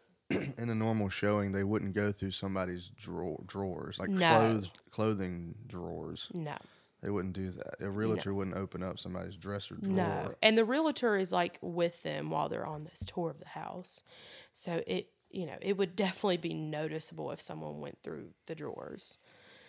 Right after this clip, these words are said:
Speaker 2: But there was no explanation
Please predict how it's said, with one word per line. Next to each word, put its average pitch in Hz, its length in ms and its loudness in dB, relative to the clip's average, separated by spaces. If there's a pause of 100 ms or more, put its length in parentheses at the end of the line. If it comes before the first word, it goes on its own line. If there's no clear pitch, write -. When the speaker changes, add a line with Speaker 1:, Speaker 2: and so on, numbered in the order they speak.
(840)
Speaker 2:
But 175 600 4 (260)
there 220 120 8
was 220 160 6
no 185 460 8
explanation 185 1120 0